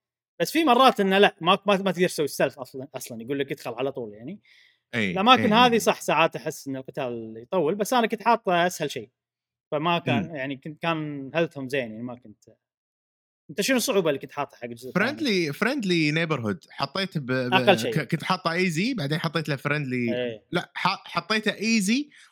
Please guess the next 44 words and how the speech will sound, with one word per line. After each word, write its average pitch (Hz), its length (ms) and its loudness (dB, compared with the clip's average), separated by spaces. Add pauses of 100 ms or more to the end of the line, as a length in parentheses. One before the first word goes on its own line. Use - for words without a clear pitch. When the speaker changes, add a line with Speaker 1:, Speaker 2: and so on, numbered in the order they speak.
(160)
Speaker 2:
والحلو 151 460 2
ب-، 147 260 -6
ب-، 151 200 -2
بالجزء 170 260 -2
الثاني 196 320 -2
إنه 175 180 -2
عقب 220 320 -2
ما 220 100 2
تحط - 360 -8
الصعوبة 170 400 0
اللي 175 120 0
تبيه 180 220 0
تقدر 160 300 -2
تغير. 135 460 -4 (640)
Speaker 1:
مم. 143 60 -6
Speaker 2:
يعني 113 140 0
مثلًا 131 440 -2
هيلث 147 180 -4
الأعداء 139 420 0
تقلله 127 680 -2
وكذي، 127 360 -2
فأنا 254 180 6
Speaker 1:
أوه، 156 80 4
Speaker 2:
قللت 160 440 -2
Speaker 1:
أوكي، - 220 -4
Speaker 2:
هيل-، 208 360 4
هيلث 131 140 -2
الأعداء. 117 340 -2
Speaker 1:
أوكي. 147 320 -4 (100)
Speaker 2:
إيه. 117 220 -2 (540)
مم. 113 220 -4
Speaker 1:
والله 156 180 2
فيها 277 160 4
سوالف، 196 260 4
Speaker 2:
ف- - 20 2
Speaker 1:
ما 123 280 2
أدري 135 260 -2
أنا 120 120 -10
إنه 117 140 -10
فيها 117 160 -14
شيء - 160 -16
إن 107 60 -16
شاء 117 140 -18
الله. 110 120 -18